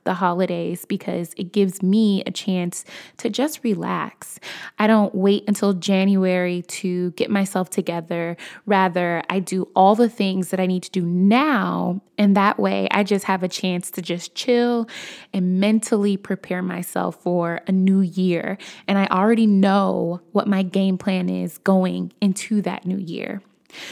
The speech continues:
So to start, in order to properly prepare,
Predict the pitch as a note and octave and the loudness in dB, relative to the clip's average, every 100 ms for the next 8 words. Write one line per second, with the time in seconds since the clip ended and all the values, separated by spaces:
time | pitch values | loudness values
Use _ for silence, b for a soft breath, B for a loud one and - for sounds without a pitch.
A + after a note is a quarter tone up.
0 | B - - A3+ G#3 - - G#3 - A#3+ | B -10 0 2 0 -6 -8 -8 0 0
1 | F3+ F#3 G#3+ G3+ - A#3 B3+ C#4+ C#4+ - | 2 -2 0 0 4 4 4 2 -2 -2
2 | G#3+ G3+ G3 - - A#3 A3+ - A#3 G3+ | 0 0 -2 -8 -6 -4 -4 -2 0 0
3 | F#3 - G3 - G3+ - F#3+ - - G3 | -4 -8 -10 -6 -6 -4 -4 -4 -6 -10